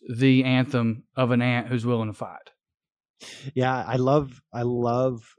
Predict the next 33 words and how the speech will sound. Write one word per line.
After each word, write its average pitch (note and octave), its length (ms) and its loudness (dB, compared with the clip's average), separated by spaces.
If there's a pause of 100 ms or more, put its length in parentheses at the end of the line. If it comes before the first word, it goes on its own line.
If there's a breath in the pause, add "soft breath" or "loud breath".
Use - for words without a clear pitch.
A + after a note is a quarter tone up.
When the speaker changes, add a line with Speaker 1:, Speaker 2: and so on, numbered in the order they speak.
(160)
Speaker 2:
the G#2+ 240 -4
fighting A#2 460 -2
songs G2+ 420 -4
and G2 140 -6
kind G#2 140 -4
of, A2+ 60 -8
I C3 60 0
don't C#3 200 0
know B2 80 -2
what A2 140 -2
year G#2+ 180 -2
this F#2+ 160 -6
came G2 200 -6
out. F#2 120 -6
I F#2 60 -6
guess F#2+ 220 -8
I F#2+ 60 -6
should, F#2 300 -10 (100)
should - 140 -8
have F#2 100 -6
looked F#2+ 220 -6
that F2+ 120 -2
up F#2 160 -4
before F2+ 300 -6
I F2 60 -4
said G#2 180 -4
it, F2+ 80 -4
but G2 140 -4 (320 soft breath)
I B2 80 -2
love B2+ 300 0
that, A2 260 -2 (260)
that A2 240 -10
generation G#2 920 -6